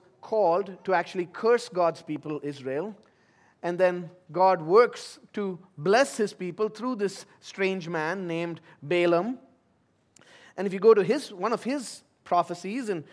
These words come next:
Numbers chapter twenty-four and verse seventeen, this pagan astrologer, God working through him,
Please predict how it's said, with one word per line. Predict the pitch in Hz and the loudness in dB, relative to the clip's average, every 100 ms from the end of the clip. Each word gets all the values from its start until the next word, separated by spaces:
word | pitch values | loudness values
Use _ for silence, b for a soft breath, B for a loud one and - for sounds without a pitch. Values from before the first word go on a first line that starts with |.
| B | B
Numbers | 156 185 202 208 208 | -2 -2 2 2 2
chapter | 190 180 165 | -2 -2 -4
twenty-four | 180 175 190 202 | -4 -4 -2 -2
and | 185 | -2
verse | 170 165 | -4 -6
seventeen, | - 160 165 160 170 233 208 b b b b _ | -4 -4 -4 -8 -10 -8 -10 b b b b _
this | 143 254 | -4 -4
pagan | - 226 196 190 | 0 0 2 0
astrologer, | 180 - 175 175 165 185 240 226 - _ _ _ _ - | -2 0 2 2 0 0 0 -4 -16 _ _ _ _ 0
God | 180 196 170 | 4 4 6
working | 208 233 247 | 4 4 -4
through | - 220 | -6 -4
him, | 202 185 240 | -2 -2 -4